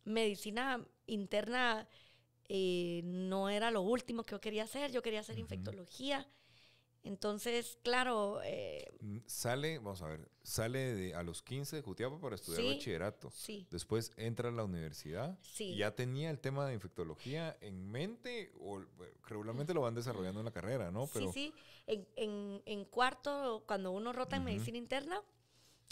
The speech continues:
Speaker 1: yo roté en medicina interna en el Hospital Roosevelt. Conozco allí en medicina interna a, al jefe, que la verdad es que es mi maestro, fue mi mentor, el doctor Carlos Mejía Villatoro.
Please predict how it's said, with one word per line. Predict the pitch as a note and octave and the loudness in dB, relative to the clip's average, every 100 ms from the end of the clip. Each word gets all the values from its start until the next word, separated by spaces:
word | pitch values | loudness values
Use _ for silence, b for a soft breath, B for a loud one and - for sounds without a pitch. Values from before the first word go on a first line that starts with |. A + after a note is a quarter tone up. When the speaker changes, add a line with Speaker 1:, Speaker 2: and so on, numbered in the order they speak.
| - | 2
Speaker 1:
yo | G3+ | 4
roté | A#3 B3 A#3 A#3 | 4 4 4 4
en | |
medicina | B3+ A3+ A3 A3 | 4 0 0 -2
interna | A3+ A#3 | 0 0
en | B3 | 0
el | A3+ | -2
Hospital | G#3 - G#3 G#3 | -2 -4 -6 -4
Roosevelt. | A#3 C4+ - D#4 E4+ - - B B B B B _ - | -2 -2 -2 -2 -4 -10 -20 B B B B B _ -4
Conozco | A3 G#3+ G#3 A3+ B3 - C#4+ | 2 2 4 4 4 2 6
allí | B3+ G#3 B3 | 6 6 4
en | B3+ | 4
medicina | A3+ G3+ A3+ | 2 0 -2
interna | A3+ A#3+ A#3 B3 B3+ A3 | -2 -2 0 0 2 2
a, | G3 G3+ - G3 | 0 -2 -2 -2
al | F3+ | -2
jefe, | F3 - A#3+ - B3+ | -2 -2 -2 0 -4
que | B3+ G#3 F#3 | -2 0 0
la | F3+ | 0
verdad | F3+ F#3+ | 0 -2
es | - | 2
que | A#3+ | 2
es | A3+ | 2
mi | A3+ | 0
maestro, | G#3 E3+ F#3 B3+ - - | -2 -2 0 -2 -4 -8
fue | G#3+ | -4
mi | G#3+ | -2
mentor, | A#3 F#3+ G3 B3 | -2 -2 -2 -2
el | A#3 | -2
doctor | G3+ G#3 | -2 -2
Carlos | G#3 A3 A3+ | 0 0 0
Mejía | G3 F#3 G#3+ G#3+ | -4 -2 0 2
Villatoro. | G3 F3+ G#3+ C4 F4 | 2 -2 -6 -4 -6